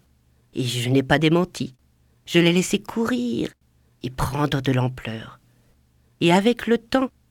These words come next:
tout le théâtre a dû croire que j'étais une réincarnation de la belle Otero, ou quelque chose comme ça.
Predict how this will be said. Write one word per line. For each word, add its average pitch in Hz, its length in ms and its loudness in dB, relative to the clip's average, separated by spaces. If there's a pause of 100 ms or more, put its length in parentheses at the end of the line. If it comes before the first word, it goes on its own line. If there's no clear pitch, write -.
(320)
tout 349 260 6
le 214 160 2
théâtre 233 540 0
a 156 40 2
dû 156 140 -8
croire 247 420 0 (300)
que 247 100 2
j'étais 220 460 2
une 156 140 4
réincarnation 214 1120 0 (320)
de 156 80 0
la 131 160 -2
belle 127 420 -4
Otero, 123 640 -6 (560)
ou 131 320 -6 (560)
quelque 131 300 -8
chose 131 260 -4
comme 147 260 -4
ça. 131 300 -4